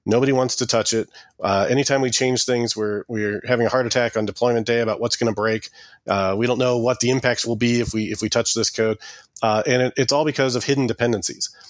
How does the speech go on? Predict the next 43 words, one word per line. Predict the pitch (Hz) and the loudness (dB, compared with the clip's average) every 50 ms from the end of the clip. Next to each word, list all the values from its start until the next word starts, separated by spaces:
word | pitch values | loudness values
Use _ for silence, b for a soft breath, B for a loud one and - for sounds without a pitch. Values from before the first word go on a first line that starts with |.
| B B _ | B B _
uh, | - 101 98 98 95 - | 0 2 2 2 2 2
and | - 104 107 | 2 0 0
just | 107 101 - - | 0 0 -2 0
too | - 135 | 0 0
many | 127 120 117 110 107 | 2 2 2 0 -2
tight | 98 - 127 120 104 - | -2 -2 -2 -2 0 0
couplings | 127 120 - 117 101 92 87 - | -2 0 0 0 0 0 -2 -2
to | - | -4
dependencies. | 95 95 - 107 110 107 95 - - - b b b b b b b b - | -4 -2 -2 -2 -2 -2 -2 -4 -6 -8 b b b b b b b b -4
And | - 107 107 | -2 -2 0
so | - 117 113 110 | 2 0 0 2
the, | 104 110 98 - | 0 -2 -2 -2
the | - 117 | -4 0
biggest | 110 139 147 147 156 135 - - - | 2 2 2 4 2 2 2 2 2
thing | 123 117 113 | 2 2 2
that | 110 107 101 | 0 -2 -2
the | - 107 | -2 -4
clean | 104 - 120 117 110 | -4 -2 0 0 2
architecture | 110 117 - - 113 104 - - 98 | 0 0 0 -2 -2 -2 -2 -4 -2
style | - - - 110 104 110 113 107 101 92 87 87 - _ | -2 -2 0 0 0 2 0 0 0 -2 -4 -6 -8 _
does | - 143 175 180 113 80 80 87 107 - B B B B B B B | 0 0 2 2 0 0 -2 -4 -4 -6 B B B B B B B
is | 113 113 117 | 2 2 2
it | - - | 2 2
puts | 135 127 - - | 0 0 2 0
dependency, | - 123 - 135 139 139 135 - - - 120 - _ | -2 0 0 0 2 2 0 0 -2 -4 -6 -8 _
dependency | - 120 - - 147 165 175 156 - - 135 | -6 -6 -2 0 0 0 2 0 0 0 0
management | 120 113 113 120 120 113 101 110 110 101 - - - | 2 2 2 2 0 0 -2 -2 -2 -2 -2 -4 -6
up | 107 - - | -6 -6 -8
front. | - - 131 131 90 78 87 - b b b b b b b b | -4 -2 0 0 0 0 -4 -6 b b b b b b b b
And | - 110 113 | 0 0 0
it | 110 - | 2 2
says | - 117 113 107 107 - - | 2 2 2 2 0 0 0
anything | 123 139 170 202 202 - 190 180 175 | 0 2 2 2 2 2 2 0 0
that | 151 - | 0 0
goes | 151 165 165 135 | 0 0 0 0
in | 131 123 | 0 0
that | 120 107 - | -2 -2 -4
core | - - 131 135 135 | -4 -2 -2 0 -2
project | 131 - 123 117 123 123 143 160 170 - - _ _ _ _ _ _ | -2 -2 -2 -2 0 0 -2 -4 -4 -6 -14 _ _ _ _ _ _
has | - - 170 190 165 | 0 2 2 4 4
no | 170 175 185 | 2 2 2
dependencies, | 170 151 156 165 170 160 135 - 92 - - - - - - _ _ _ | 2 0 0 0 2 2 0 -2 -4 -4 -6 -8 -8 -8 -12 _ _ _
period, | - 180 175 147 101 - | -2 0 0 2 0 -2